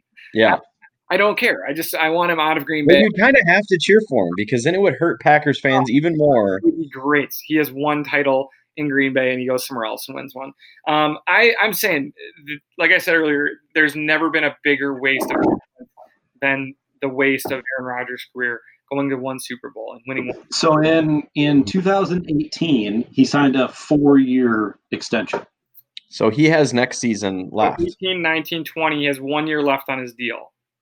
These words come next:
Speaker 2: And a
Speaker 3: That's
Speaker 2: one
Speaker 3: what I, that's what I'm reading.
Speaker 2: Yeah,
Speaker 1: Okay.
Speaker 2: I don't know. I don't know. So it'll be interesting to see what happens. Um, at very least, next year should be his last year. Hopefully their window is closed. Um, yeah, I don't know.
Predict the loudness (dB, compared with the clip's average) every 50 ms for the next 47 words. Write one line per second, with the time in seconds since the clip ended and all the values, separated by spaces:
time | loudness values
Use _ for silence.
0 | _ _ _ -10 -6 -4 -2 2 2 2 0 0 0 2 2 2 2 0 -2 -4
1 | _ _ _ _ _ -8 -8 -6 -4 -2 0 0 0 0 -2 -2 -4 -6 -10 -14
2 | _ _ _ _ _ _ _ -10 -6 -6 -4 -4 -6 -8 -10 -14 _ -10 -8 -8
3 | -8 -8 -12 _ _ _ -8 -6 -6 -4 -4 -4 -6 -6 -8 -8 -6 -2 -2 0
4 | 0 0 2 2 0 2 2 0 0 0 0 -2 -4 -6 -6 -4 -2 -2 0 2
5 | 2 2 2 2 -2 -6 -6 -8 -12 _ -20 -20 _ _ _ -4 -2 0 0 0
6 | 0 0 0 0 2 4 4 4 4 6 4 4 2 0 0 -2 -2 -2 -2 -2
7 | -2 -2 -2 -2 -4 -4 -2 -2 0 0 0 0 -2 -2 -2 -2 -2 -4 -2 -2
8 | -2 -2 -2 -4 -10 -18 _ _ _ _ _ _ _ -4 -4 -4 -2 -2 -2 0
9 | 0 0 -2 -4 -2 -2 -2 -4 -4 -6 -10 -8 -6 -6 -4 -4 -6 -8 -12 -16
10 | -20 _ _ _ _ _ -16 -12 -10 -10 -10 -10 -10 -10 -10 -12 -12 -14 -8 _
11 | -4 -4 -4 -6 _ _ _ _ _ _ _ _ _ _ -2 0 0 0 -2 -4
12 | _ -10 -6 -4 -2 -2 -2 -4